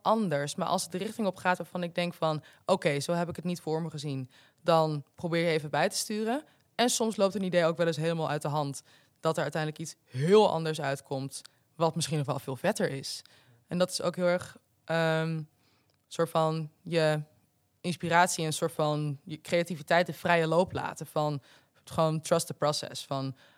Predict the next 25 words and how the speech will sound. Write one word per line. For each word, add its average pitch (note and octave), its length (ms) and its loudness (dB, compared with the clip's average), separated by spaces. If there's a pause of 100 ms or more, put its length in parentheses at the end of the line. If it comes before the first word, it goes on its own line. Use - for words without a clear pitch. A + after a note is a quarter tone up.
als D3 220 0
het D#3 120 -4
in D#3 80 -2
één D#3 140 -2
keer D3+ 220 -2
groen G3 220 -2
wordt D3+ 180 -2
in D3 80 -6
plaats C#3+ 240 0
van C#3+ 120 -2
roze, C3+ 480 -4
ja, D3 240 2
maybe D3+ 300 -4
it C#3+ 140 -4
should D3 260 -6
be D3 100 -8
green. E3 320 -2 (140)
Like, D3 400 -6
misschien D#3 340 -2
moest D#3 200 0
dat D3+ 120 0
altijd D#3 320 0
al F#3 60 -4
zo D3 160 -4
zijn. - 280 -8